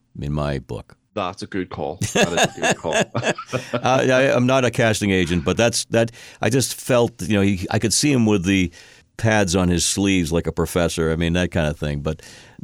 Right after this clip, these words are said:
Speaker 1: really well done character studies. That's why that they would, they appeal to me in a visual sense.
Speaker 2: Well, actually, one of
Speaker 1: Congratulations.
Speaker 2: the things I, I, I wanted to ask you about, I mean, there's,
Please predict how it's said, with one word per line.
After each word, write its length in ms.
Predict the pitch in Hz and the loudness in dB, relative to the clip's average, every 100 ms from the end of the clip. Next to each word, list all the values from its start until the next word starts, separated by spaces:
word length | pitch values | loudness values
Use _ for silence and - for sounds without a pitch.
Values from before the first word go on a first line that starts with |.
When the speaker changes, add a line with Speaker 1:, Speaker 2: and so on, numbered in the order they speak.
| - | -8
Speaker 1:
really 360 | 110 120 98 | 0 2 2
well 260 | 82 85 82 | 2 2 2
done 460 | 85 80 76 71 - - | 0 0 0 -4 -10 -4
character 380 | 87 82 80 | 0 0 -2
studies. 400 | 76 - 73 71 | -6 -2 -2 -2
That's 240 | 80 78 - | -4 -6 -4
why 180 | 80 76 | -2 -2
that 260 | 73 71 - - | -2 -4 -8 -16
they 140 | - 80 | -4 -2
would, 180 | 76 - - | -2 -8 -4
they 120 | 80 | -2
appeal 440 | 76 - 113 107 90 | -2 -2 2 2 0
to 100 | 80 | -2
me 220 | 76 73 | 0 -2
in 80 | 73 | -4
a 40 | |
visual 420 | 69 78 78 69 67 | -4 -4 -4 -6 -6
sense. 460 | - 67 65 - - - | -8 -8 -10 -16 -20 -6
Speaker 2:
Well, 120 | 143 - | -4 -2
actually, 280 | 165 151 170 | -4 -2 -4
one 160 | 165 180 | -4 -4
of 60 | |
Speaker 1:
Congratulations. 360 | 180 151 107 101 | -6 -6 -8 -4
Speaker 2:
the 60 | 95 | -6
things 160 | 90 - | -8 -10
I, 40 | 98 - - | -10 -10 -10
I, 40 | |
I 20 | |
wanted 340 | 92 92 95 92 | -6 -6 -8 -6
to 60 | 101 | -4
ask 320 | 87 - 87 | -6 -8 -8
you 160 | 101 143 | -6 -6
about, 260 | 147 98 87 | -6 -10 -10
I 40 | |
mean, 180 | 98 98 | -8 -6
there's, 320 | 95 90 - | -6 -8 -16